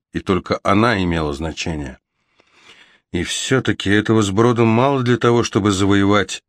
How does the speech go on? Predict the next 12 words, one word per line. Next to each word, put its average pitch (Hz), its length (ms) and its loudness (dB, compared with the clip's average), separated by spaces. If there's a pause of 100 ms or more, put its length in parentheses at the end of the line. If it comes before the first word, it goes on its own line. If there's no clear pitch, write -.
Эторию», 95 600 0
продолжал 85 560 -2
шептать - 480 -4
Рик. 85 300 -6 (720)
«Нужен 110 400 2
ещё 107 500 -2
кто-то». - 500 -8 (1400)
И - 40 -2
он 101 180 4
снова 135 360 2
нёсся 120 480 0
вперёд, 98 500 0